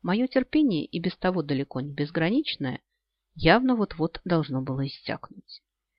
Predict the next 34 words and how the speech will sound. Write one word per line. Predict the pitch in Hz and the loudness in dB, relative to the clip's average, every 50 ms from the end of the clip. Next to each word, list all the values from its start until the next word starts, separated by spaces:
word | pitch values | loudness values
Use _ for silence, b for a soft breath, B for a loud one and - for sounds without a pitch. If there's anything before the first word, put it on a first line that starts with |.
| _ _ _ _ - | _ _ _ _ -4
Демонам | 170 185 220 226 233 226 226 - - | 2 4 4 4 4 2 2 0 0
вообще | 175 180 196 220 220 - - - 370 | 0 2 2 2 0 -2 -2 0 2
не | 262 190 | 2 0
свойственно | - - - 233 190 - - - - 143 156 151 | 0 -4 -4 -4 -4 -4 -6 -6 -6 -4 -4 -2
долго | 151 190 170 143 147 147 | 0 0 0 0 -2 -4
держать | 147 151 156 160 165 147 - - | -4 -4 -4 -2 -4 -6 -8 -10
себя | - - - 180 | -10 -8 -8 -6
в | 143 147 | -4 -4
руках. | 160 - - - - - - - - _ _ _ _ _ _ _ _ _ _ _ _ | -6 -6 -4 -6 -8 -8 -10 -14 -18 _ _ _ _ _ _ _ _ _ _ _ _
А | - 151 | 0 0
я | 143 143 151 | 2 2 2
последние | - - 254 - - - 240 208 - 185 175 | 2 2 2 0 0 -2 -6 -2 -2 -2 -4
полгода | - - 175 165 165 156 156 143 120 160 - - - _ - | -2 -2 -4 -4 -4 -4 -4 -6 -6 -6 -8 -12 -12 _ -4
только | 156 175 170 - 208 208 | -4 -4 -2 -2 -2 -2
и | 214 | -2
делала, | 196 175 156 147 117 - - - - - - | -2 0 0 0 0 0 -4 -6 -8 -10 -12
что | - - - - 143 | -16 -14 -12 -12 -12
следила | - - 156 147 147 156 135 123 127 | -8 -6 -6 -6 -4 -4 -6 -6 -6
за | 156 - - | -8 -10 -10
собой, | - - 117 156 - - - - - _ _ _ _ _ _ _ | -6 -4 -4 -4 -4 -6 -8 -8 -10 _ _ _ _ _ _ _
чтобы | - - - 151 139 139 | -4 -2 0 0 0 -2
чего | - - 147 156 160 165 - | -4 -6 -4 -2 -2 -2 0
неразумного | - 156 156 156 160 156 156 139 - - - 165 - | 0 2 2 2 2 2 -2 -4 -4 -6 -8 -10 -8
не | - 151 - | -8 -10 -10
совершить. | - - - - - - - - - - - _ - _ _ _ _ _ _ _ _ _ _ _ _ _ _ _ _ _ _ _ _ - | -10 -12 -14 -14 -12 -12 -10 -10 -12 -12 -14 _ -20 _ _ _ _ _ _ _ _ _ _ _ _ _ _ _ _ _ _ _ _ 0
Разумеется, | 214 214 - 277 320 392 339 - - - | 0 4 6 6 6 6 4 2 0 0
мое | 175 170 170 156 | 2 2 4 2
состояние | 147 - 143 - - - 156 175 233 277 285 277 269 254 | 2 0 -6 -4 -2 -2 0 2 2 4 4 4 4 4
не | 233 214 208 | 2 2 2
укрылось | 196 - - 170 175 180 190 196 - - - | 0 -2 -2 -2 0 0 0 -2 -4 -6 -6
от | 185 180 | -6 -6
взгляда | 202 190 - - 147 143 156 151 175 156 | -4 -8 -6 -2 0 0 0 0 -2 -4
леди | - 147 143 139 135 147 | -2 -2 -2 0 0 -2
Прэшенс. | 139 - - - - - - - - - - | -6 -6 -6 -6 -6 -6 -8 -10 -12 -14 -16